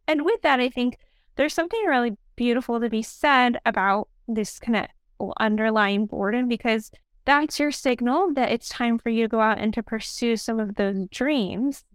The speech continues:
And when you're in a toxic relationship, all of the,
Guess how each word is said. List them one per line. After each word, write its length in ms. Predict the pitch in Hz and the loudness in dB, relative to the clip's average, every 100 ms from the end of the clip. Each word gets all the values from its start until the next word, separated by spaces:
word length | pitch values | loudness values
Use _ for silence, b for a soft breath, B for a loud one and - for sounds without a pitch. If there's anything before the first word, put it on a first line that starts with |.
| _ _ | _ _
And 460 | 262 254 247 240 233 | 0 2 4 4 2
when 120 | 240 | 2
you're 120 | 233 | 2
in 60 | 226 | 2
a 60 | |
toxic 520 | 226 - 269 277 302 269 | -2 0 -2 0 -4 -2
relationship, 760 | 247 233 233 226 214 226 220 - _ _ - | 0 0 0 -4 -2 -2 -2 -6 _ _ -2
all 420 | 233 233 254 285 | 2 6 4 4
of 220 | 302 247 | 2 0
the, 920 | 233 240 226 226 220 214 214 208 - | -2 -2 0 0 0 0 0 -2 -4